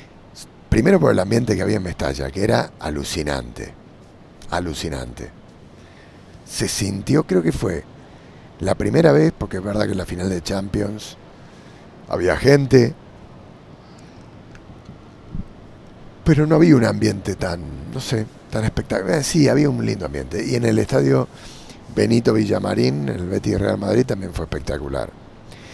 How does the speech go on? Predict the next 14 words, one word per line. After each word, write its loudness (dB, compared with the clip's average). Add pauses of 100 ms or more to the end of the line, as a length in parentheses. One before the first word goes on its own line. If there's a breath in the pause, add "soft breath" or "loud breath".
(200 loud breath)
Pero -4
Mestalla -2
tiene -2
algo, -6 (1600)
el -4
estadio -4
del -4
Valencia, -6 (760 loud breath)
que -2
es -6
que 0
es -4
muy 2
cerrado, 0